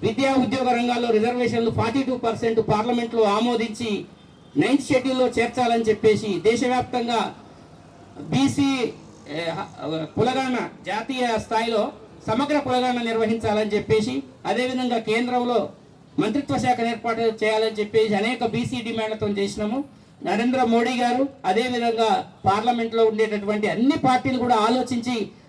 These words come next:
బీసీల కోసం తగు నిర్ణయం తీసుకుని చట్టం చేయాలని చెప్పి విజ్ఞప్తి చేస్తా ఉన్నాం.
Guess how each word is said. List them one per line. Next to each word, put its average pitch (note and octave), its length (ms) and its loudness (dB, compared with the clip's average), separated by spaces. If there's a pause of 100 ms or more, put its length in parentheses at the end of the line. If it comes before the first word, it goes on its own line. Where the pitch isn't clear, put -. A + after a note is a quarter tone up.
(140)
బీసీల B3+ 340 2
కోసం A#3+ 300 -2
తగు G#3 220 2
నిర్ణయం A#3+ 380 2
తీసుకుని A3+ 400 -2
చట్టం A3 460 -2
చేయాలని A3+ 300 2
చెప్పి G#3+ 220 0
విజ్ఞప్తి A3 380 0
చేస్తా G3+ 360 0
ఉన్నాం. A#3+ 260 2